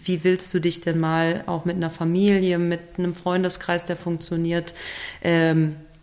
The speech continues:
wie willst du das denn auch haben? Und das war für mich eine Entscheidung zu sagen, ich gehe aus dieser Struktur raus, die, und in diesem Job hat es eben nur so funktioniert und mache was Eigenes. Und ich glaube, ganz viele Frauen haben dieses Bedürfnis und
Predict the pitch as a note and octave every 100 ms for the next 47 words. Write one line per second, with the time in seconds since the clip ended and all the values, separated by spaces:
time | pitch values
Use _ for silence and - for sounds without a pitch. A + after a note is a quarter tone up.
0 | - F3 F#3 G3 E3+ D#3+ D#3 - G3+ G3+
1 | C#3+ C#3 C#3+ - D#3 D#3 - D#3 E3+ E3
2 | D#3 G#3 A3+ F3+ E3 D#3+ D#3 E3 - D#3+
3 | D#3 D3+ - F3+ F3 - D#3+ E3 - -
4 | D#3+ - - E3+ D#3 D#3+ G3 G3+ - F3
5 | F3 E3 - - - - - - E3+ E3+
6 | D#3+ D#3+ E3 E3 F3 G3 - G3 F#3+ F#3+
7 | F#3+ G3+ G3 F#3+ G3 E3 E3 E3+ E3 D#3
8 | D#3 - - D#3+ D#3+ D3 D3 D3+ - E3
9 | E3 E3+ E3+ - F#3+ F3 - - E3 E3
10 | F3 E3 - - - - _ - D#3+ F3+
11 | G3+ G#3+ G#3 A3 G#3+ A3 A#3 A#3+ A#3+ C4+
12 | - - F3 E3+